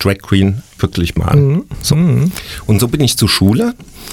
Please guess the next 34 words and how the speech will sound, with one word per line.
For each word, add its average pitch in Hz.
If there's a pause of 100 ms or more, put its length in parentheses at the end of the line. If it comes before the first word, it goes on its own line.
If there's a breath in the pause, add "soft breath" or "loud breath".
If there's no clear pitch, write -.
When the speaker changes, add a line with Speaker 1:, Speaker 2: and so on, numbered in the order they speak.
(760 loud breath)
Speaker 1:
Und 107
an 107
dieser 113
Stelle, 104
ich 95
hab -
ja 98
so 95
eine 90
Schulkarriere 95
hingelegt 92
von 98
der 90
Berufsschule, 90
Berufsfachschule, 87
Wirtschaftsgymnasium, 82 (160)
Studium -
und 80
so -
weiter. -
Also 82
angefangen 98
hat's -
ja 85
an 82
der 90
Speaker 2:
Ja. -
Speaker 1:
Hauptschule. 85 (1040 loud breath)
Und 104
da 92 (300)
bekam 147
ich -
quasi 117
auch 90